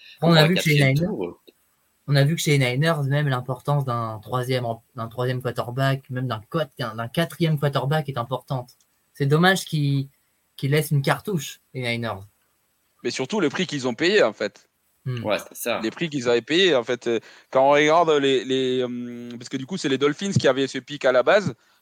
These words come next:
Speaker 3: Quand vous regardez qu'ils ont transformé un Waddle, un Tyreek Hill, un Bradley Chubb et encore un autre joueur qu'ils avaient drafté, les gars, je suis désolé, mais Trey Lance, euh, pff, c'est, c'est,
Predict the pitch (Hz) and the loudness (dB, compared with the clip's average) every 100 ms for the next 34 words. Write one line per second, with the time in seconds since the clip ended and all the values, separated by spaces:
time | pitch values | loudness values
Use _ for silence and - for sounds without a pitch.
0 | - 131 151 165 165 165 170 - 131 123 | 0 2 4 4 4 4 2 -2 -8 -4
1 | 139 131 147 151 127 113 127 143 160 180 | -4 -2 -4 0 0 0 2 4 4 4
2 | 208 _ _ _ _ _ - 117 160 170 | 0 _ _ _ _ _ -4 0 4 4
3 | 170 160 170 180 196 _ _ - - _ | 2 0 0 0 -2 _ _ -20 -20 _
4 | - 127 131 175 170 165 175 170 208 208 | 0 2 4 2 2 0 4 4 2 -6
5 | - _ - _ _ 135 135 135 165 160 | -14 _ -20 _ _ 0 2 2 2 4
6 | 151 156 139 165 170 151 139 139 131 135 | 4 2 0 0 0 0 0 2 2 0
7 | - 220 147 127 160 185 139 127 123 120 | 2 2 2 2 4 4 4 2 -6 -8
8 | 147 180 147 - 131 147 190 151 127 117 | -4 -4 -4 -4 -4 -2 -2 0 2 2
9 | 113 - - - _ _ _ _ _ _ | -2 -10 -20 -20 _ _ _ _ _ _
10 | _ _ - - 123 113 110 110 107 - | _ _ -18 -8 -2 0 0 -2 -2 -2
11 | - 104 101 98 98 | -2 -4 -4 -4 -6